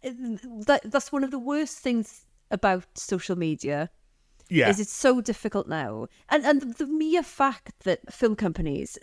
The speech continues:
Speaker 1: they sometimes have to record, like, three different endings to stuff because something might get out. It's like, it's so expensive and it's
Speaker 2: Yeah.
Speaker 1: so time consuming just to, just to give people that element of surprise.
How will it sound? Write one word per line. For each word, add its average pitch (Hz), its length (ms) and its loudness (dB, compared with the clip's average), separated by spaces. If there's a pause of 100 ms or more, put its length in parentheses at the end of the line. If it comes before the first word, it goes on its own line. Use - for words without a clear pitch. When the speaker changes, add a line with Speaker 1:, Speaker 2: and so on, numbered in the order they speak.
Speaker 1:
they 208 120 4
sometimes 208 480 -2
have 202 120 -2
to 202 100 -4
record, 185 460 0
like, 170 200 0
three 196 400 -4
different - 320 -6
endings 175 460 -2
to 160 100 -8
stuff - 580 -10 (140)
because 185 240 -2
something 180 500 -2
might 156 220 -2
get 156 160 -2
out. 143 400 -4
It's - 240 -10
like, 320 320 -4 (560)
it's - 140 -10
so - 240 -2
expensive 311 920 -2
and 254 80 0
it's - 120 -4
Speaker 2:
Yeah. 233 100 2
Speaker 1:
so 349 180 2
time 349 380 0
consuming 185 680 -2
just - 300 -2
to, 302 80 0 (420)
just - 180 -2
to 294 60 -2
give 262 320 -2
people 247 320 -2
that 240 180 2
element 214 520 0
of 202 240 0 (360)
surprise. 226 640 0